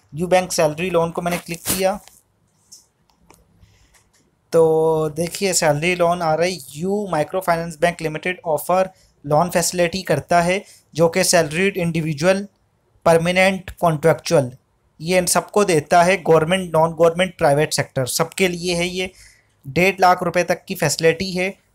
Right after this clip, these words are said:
आपको डेढ़ लाख रुपए तक मिल जाएंगे ईजीली। बेसिक फीचर्स क्या क्या है? लोन फैसिलिटीज up to डेढ़ लाख के अंदर अंदर होती है।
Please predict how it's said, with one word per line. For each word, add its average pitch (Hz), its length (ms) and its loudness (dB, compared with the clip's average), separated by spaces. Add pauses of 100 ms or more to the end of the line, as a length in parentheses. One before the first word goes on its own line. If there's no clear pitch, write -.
आपको - 280 0
डेढ़ 165 360 2
लाख 175 320 2 (300)
रुपए 170 240 0
तक 196 260 2 (300)
मिल 160 200 0
जाएंगे 131 480 -2 (280)
ईजीली। 175 540 0 (580)
बेसिक 170 320 2
फीचर्स 196 360 0
क्या 180 180 2
क्या 185 180 2
है? 185 120 2
लोन 175 240 2
फैसिलिटीज 180 720 -2 (260)
up 175 80 4 (160)
to 214 200 0
डेढ़ 165 240 4
लाख 175 220 4
के - 60 0
अंदर 160 180 0
अंदर 180 220 2
होती 175 320 -4
है। 180 240 -2